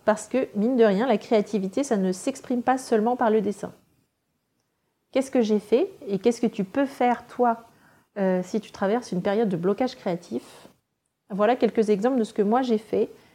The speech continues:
et qui m'a permis un peu de garder la tête hors de l'eau et de continuer à stimuler ma créativité et à, à embellir ma vie, puisqu'on parle de ça un peu, la créativité, c'est le fait que, ben, la vie est un peu plus belle chaque jour.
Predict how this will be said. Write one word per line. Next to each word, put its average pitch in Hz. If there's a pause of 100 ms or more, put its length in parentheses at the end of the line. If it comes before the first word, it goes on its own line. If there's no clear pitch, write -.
(120)
et 185
qui 202
m'a 196
permis 214
un 220
peu 254
de 226
garder 208
la 208
tête 214
hors 202
de 190
l'eau 233
et 208
de 185
continuer 214
à 233
stimuler 220
ma 214
créativité 196
et 180
à, 165 (520)
à 185
embellir 220
ma 185
vie, 285
puisqu'on -
parle 170
de 175
ça 254
un 220
peu, 254
la 196
créativité, 185 (760)
c'est 185
le 170
fait 226
que, 196
ben, 175
la 170
vie 190
est 233
un 175
peu 214
plus 196
belle 190
chaque 180
jour. 262